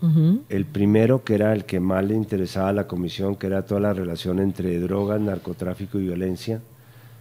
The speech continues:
Speaker 2: Es un tema de mucha actualidad, pues, por lo que se está viendo. El segundo tema era seguridad, eh, paz y derechos humanos.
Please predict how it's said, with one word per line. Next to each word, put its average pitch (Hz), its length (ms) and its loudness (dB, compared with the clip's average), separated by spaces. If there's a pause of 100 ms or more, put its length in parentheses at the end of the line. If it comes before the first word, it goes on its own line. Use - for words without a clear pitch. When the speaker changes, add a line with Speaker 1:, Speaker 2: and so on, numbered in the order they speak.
(160)
Speaker 2:
Es 90 140 -10
un 95 100 -8
tema 101 280 -2
de 95 40 -2
mucha 90 320 -4
actualidad, 87 680 -6
pues, 92 360 -8
por 87 100 -8
lo 85 80 -10
que 85 120 -10
se 80 100 -16
está 90 380 -4 (120)
viendo. 98 600 -2 (840)
El 98 180 0
segundo 113 480 2
tema 117 340 4
era 117 200 4
seguridad, 95 920 0 (140)
eh, 90 340 -2 (160)
paz 95 340 -4
y 107 100 -2
derechos 95 480 -6
humanos. 98 580 -4